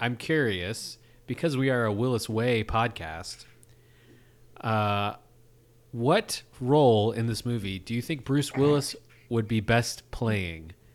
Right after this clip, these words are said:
So if you were to swap out one of these characters for Bruce Willis, like, twenty twenty-one Bruce Willis, not any, any Bruce Willis, but if Bruce Willis were to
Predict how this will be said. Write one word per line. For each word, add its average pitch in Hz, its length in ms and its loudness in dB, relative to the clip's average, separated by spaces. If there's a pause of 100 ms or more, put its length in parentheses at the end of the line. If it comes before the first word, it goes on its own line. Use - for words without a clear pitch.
(100)
So - 120 -2
if 117 140 -2
you 139 80 4
were 160 120 4
to 151 80 2
swap 135 420 4
out 117 280 4
one 113 180 2
of 113 60 2
these 113 300 -2
characters 104 580 -2
for 107 120 -6
Bruce 110 280 -4
Willis, 98 300 -4 (500)
like, - 280 -2 (200)
twenty 175 240 6
twenty-one 143 480 4
Bruce 107 220 0
Willis, 95 340 -6
not 117 340 -2
any, 117 400 0 (200)
any 113 180 -2
Bruce 95 240 -4
Willis, 92 240 -8
but 104 200 -4
if - 100 -6
Bruce 143 240 0
Willis 127 260 2
were 113 120 0
to 104 160 -4